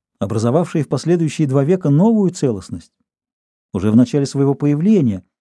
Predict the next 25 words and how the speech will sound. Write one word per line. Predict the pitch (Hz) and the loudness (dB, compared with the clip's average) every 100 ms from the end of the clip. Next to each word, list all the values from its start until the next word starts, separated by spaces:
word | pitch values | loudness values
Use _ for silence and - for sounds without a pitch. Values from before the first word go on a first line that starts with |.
| _ - | _ -8
они | 104 143 | 0 0
противопоставили | 139 147 147 143 156 - 180 170 | 0 -2 -2 -2 -6 -2 -2 0
себя | 147 156 151 | -2 -2 -2
языцам, | 156 147 120 220 226 - 107 92 _ _ _ _ _ - | 0 -2 2 0 0 -6 -8 -8 _ _ _ _ _ -8
то | |
есть | 95 90 | -8 -2
всем | 127 117 | 0 0
остальным, | - 196 190 120 - _ _ _ _ _ _ _ _ - | 0 -2 0 0 -4 _ _ _ _ _ _ _ _ -6
и | 104 | -2
действительно | 131 - 175 254 226 226 196 | -2 0 2 4 4 4 4
выделились | 175 240 190 156 127 - | 2 0 2 0 -2 -2
из | 143 | -2
их | 127 | -2
числа – | - 170 185 135 - _ _ _ _ | -4 -2 0 0 -4 _ _ _ _
Конечно, | - 117 147 143 | 0 0 2 2
не | 127 | 0
по | 123 | 2
анатомическим | 123 120 127 160 180 - 156 123 | -2 0 2 0 -2 -4 0 2
или | 107 | 0
физиологическим | 92 107 113 120 120 - - 117 | -4 -2 0 0 -4 -6 -2 0
признакам, | 139 170 156 117 113 | 2 2 2 4 4
но | 127 | 2
по | 127 | -4
характеру | - 120 120 - 139 139 | -4 -4 -4 -4 -6 -2
поведения. | 170 190 185 208 135 90 | -2 0 2 2 0 -4